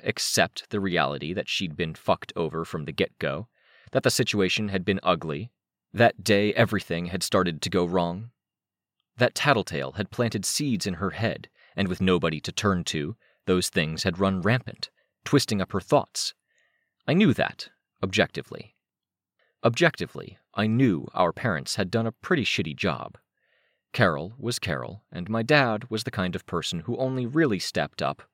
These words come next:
when the ship was sinking and it was literally do or die. Objectively, I hadn't been there for her. I hadn't seen the signs. I had my own objective excuses,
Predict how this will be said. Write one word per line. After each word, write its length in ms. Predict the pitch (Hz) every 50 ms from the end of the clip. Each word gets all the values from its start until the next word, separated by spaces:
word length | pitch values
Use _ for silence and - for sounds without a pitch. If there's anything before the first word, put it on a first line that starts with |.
| _ _
when 140 | - 120 120
the 40 | 120
ship 280 | - - 120 104 -
was 120 | 120 117 -
sinking 480 | - - 87 76 - 78 76 78 80 -
and 120 | - 92 92
it 80 | 95
was 180 | 90 107 87 -
literally 440 | 92 90 82 85 82 76 80 82 80
do 180 | - 80 71 -
or 160 | 69 69 73
die. 460 | - 82 71 62 60 58 - - _ _ _ _ _ _ _ _ _ _ _ _ _ _ -
Objectively, 800 | 120 117 - 160 151 - - 131 107 107 110 107 101 95 92 - - _ _ -
I 140 | 95 95
hadn't 520 | 90 - - - 92 82 76 65 - - _
been 180 | - 82 71 69
there 160 | 67 67 64
for 260 | - - 78 71 64
her. 240 | - 73 65 64 - _ _ _ _ _ _ _
I 80 | - 101
hadn't 340 | 98 110 123 104 104 78 -
seen 280 | - - 98 90 80
the 60 | 80
signs. 560 | - - 98 85 73 71 71 71 69 - - - _ _ _ _ _ _ _ _ _ _ _ _ _ _ _ _ -
I 80 | - 156
had 140 | 165 156 151
my 140 | 143 131
own 280 | - 120 98 90 90 90
objective 520 | 98 87 - - 92 73 - - 82 73
excuses, 640 | 98 - - - - 76 64 - - - 69 - -